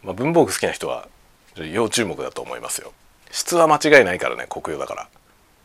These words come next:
コクヨのノートはいいよね、とても。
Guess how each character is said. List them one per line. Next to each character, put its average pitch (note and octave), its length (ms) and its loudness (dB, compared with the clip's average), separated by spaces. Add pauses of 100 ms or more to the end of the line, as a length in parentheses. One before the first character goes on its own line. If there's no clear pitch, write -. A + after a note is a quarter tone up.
(1400)
コ - 120 -10
ク E3+ 100 0
ヨ E3 60 4
の E3 100 6
ノ E3 120 6
ー - 20 -2
ト E2 100 -4
は C#2+ 100 -2
い - 80 -12 (140)
い G#2 120 -4
よ C2+ 120 -4
ね、 A#1+ 140 -10
と - 120 -12
て - 80 -12
も。 C2 200 -14